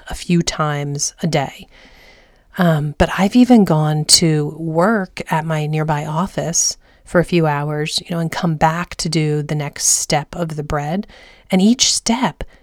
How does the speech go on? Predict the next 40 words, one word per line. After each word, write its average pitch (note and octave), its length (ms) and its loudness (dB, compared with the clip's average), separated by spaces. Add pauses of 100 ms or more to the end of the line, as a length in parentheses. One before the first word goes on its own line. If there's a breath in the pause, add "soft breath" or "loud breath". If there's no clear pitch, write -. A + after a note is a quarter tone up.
(460 soft breath)
literally G#3 520 4
takes E3+ 320 -2
five D3 300 2
minutes, - 480 -6
sometimes E3+ 460 0
ten - 180 -6
minutes. - 400 -10 (560 soft breath)
And E3 320 2 (220)
then D#3 520 0 (280)
you E3+ 160 0
let D3+ 240 -4
the - 40 -6
bread D3+ 240 -2
rest, A3 440 -2
you D#3 80 -4
let C#3+ 180 -8
the D3+ 80 -6
dough D3+ 200 -6
rest. - 440 -6 (460 soft breath)
So E3 560 4 (640)
there's F#3+ 200 4
a F3 60 0
few B3 220 2
different C4+ 320 2
times A3+ 260 2
in G#3 80 6
the G3+ 80 4
day D#3+ 260 2
that - 140 -8
you F3 120 -4
have E3 300 -4
to D#3+ 220 0
go F#3+ 180 0
back D#3 360 -2
and, D#3 260 -4 (100)
you - 120 -10
know, - 140 -14
check - 260 -4
the F#3+ 100 0
rise, D#3+ 600 2